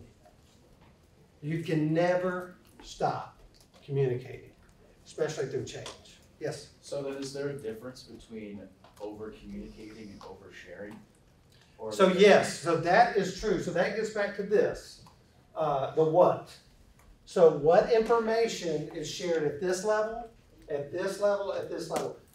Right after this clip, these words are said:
Speaker 1: There were certain things that we knew at this level, we could not share down here. There were things that we knew at this level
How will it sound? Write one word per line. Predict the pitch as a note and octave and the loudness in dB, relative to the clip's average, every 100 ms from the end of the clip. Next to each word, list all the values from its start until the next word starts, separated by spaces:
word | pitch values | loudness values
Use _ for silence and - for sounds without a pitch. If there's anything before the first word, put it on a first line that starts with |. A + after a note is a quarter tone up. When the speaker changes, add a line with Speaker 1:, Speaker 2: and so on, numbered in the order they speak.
| - | -6
Speaker 1:
There | D#3 A3 | 2 4
were | A#3+ G#3+ | 4 4
certain | G#3+ A3 F#3+ G3 | 2 -2 -2 0
things | G3+ G3+ - | 2 2 -2
that | E3+ E3 | -2 -2
we | F3+ G#3+ | -4 -2
knew | G3+ G#3 G3+ | 0 2 2
at | F#3 F3+ | 0 -4
this | G3 G#3+ | -6 0
level, | G#3+ G#3+ A3 G#3+ - _ _ _ - - | 0 0 -4 -10 -16 _ _ _ -20 -8
we | D3 | -6
could | D3+ D3+ | -4 -4
not | D3 C#3+ | -4 -6
share | - C#3 A#2+ | -8 -8 -8
down | A2+ A2 | -10 -16
here. | A#2+ - - - - - - - - - _ _ _ - _ _ _ _ _ _ _ - _ - _ _ - - - | -18 -20 -20 -20 -20 -20 -20 -18 -18 -20 _ _ _ -20 _ _ _ _ _ _ _ -20 _ -20 _ _ -20 -20 -12
There | D#3 E3+ | -2 0
were | G3+ G3+ | 2 2
things | A3 G#3+ G#3 | 2 2 4
that | G#3+ A3 - G3+ | 2 2 -2 -4
we | G#3 A3 | -2 6
knew | A#3 A#3 | 8 8
at | A#3 | 4
this | B3 - | -2 -2
level | F3+ C#3+ C#3 C#3 | 0 0 0 -8